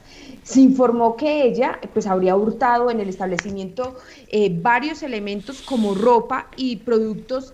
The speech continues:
de aseo avalados en un millón trescientos sesenta y cinco mil. Esta patrullera tiene veintiocho años, empezó en la policía el diecisiete de enero del dos mil once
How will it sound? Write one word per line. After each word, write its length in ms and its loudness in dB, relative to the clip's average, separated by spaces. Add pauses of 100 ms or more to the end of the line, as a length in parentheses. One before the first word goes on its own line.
(120)
de 240 -4
aseo 560 -4
avalados 800 -2
en 260 0
un 240 4
millón 580 0 (320)
trescientos 600 -2
sesenta 420 -2
y 40 -2
cinco 400 -4
mil. 320 -2 (320)
Esta 240 0
patrullera 640 0
tiene 240 -2
veintiocho 540 -2
años, 480 -4
empezó 960 2
en 320 -2
la 140 -4
policía 600 0
el 160 0
diecisiete 580 -4
de 40 0
enero 240 -2
del 140 -2
dos 160 -2
mil 240 0
once 440 2